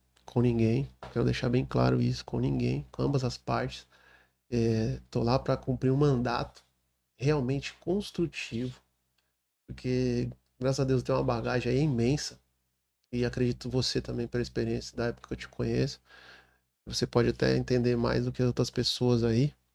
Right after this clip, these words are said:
é... o respeito que a gente tem por cada um, né? Por diferenças políticas, as vaidade-, as vaidades. E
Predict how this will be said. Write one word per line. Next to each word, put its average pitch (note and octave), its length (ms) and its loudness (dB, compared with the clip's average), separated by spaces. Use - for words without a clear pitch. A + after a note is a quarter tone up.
é... A#2 1000 2
o E3+ 60 2
respeito E3 580 2
que - 80 -2
a D#3+ 40 4
gente - 160 0
tem D3 120 0
por C#3 160 -4
cada C#3 300 -2
um, B2 160 -4
né? B2 140 -2
Por A2+ 120 -4
diferenças - 460 -4
políticas, A#2 720 0
as A2+ 40 -2
vaidade-, A2+ 560 0
as A2+ 160 -2
vaidades. A#2+ 640 0
E D3 380 0